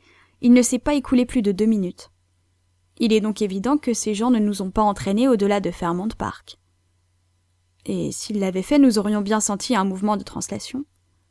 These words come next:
D'accord, répondit oncle Prudent. Donc il n'est pas douteux que nous soyons enfermés dans le compartiment d'un véhicule. Peut-être un de ces longs chariots des prairies,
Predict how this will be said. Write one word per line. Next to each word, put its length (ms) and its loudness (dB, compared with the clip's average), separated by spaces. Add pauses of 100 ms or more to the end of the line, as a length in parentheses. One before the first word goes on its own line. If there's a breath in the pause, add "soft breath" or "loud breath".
(640)
D'accord, 500 -4 (720)
répondit 480 -4
oncle 240 -10
Prudent. 340 -14 (880 soft breath)
Donc 280 2
il 100 4
n'est 140 2
pas 160 0
douteux 280 0
que 140 0
nous 140 4
soyons 320 0
enfermés 440 0
dans 140 0
le 140 -2
compartiment 640 0
d'un 120 -4
véhicule. 540 -6 (680)
Peut-être 380 2
un 60 4
de 100 2
ces 200 0
longs 160 -2
chariots 340 -2
des 100 -2
prairies, 420 -6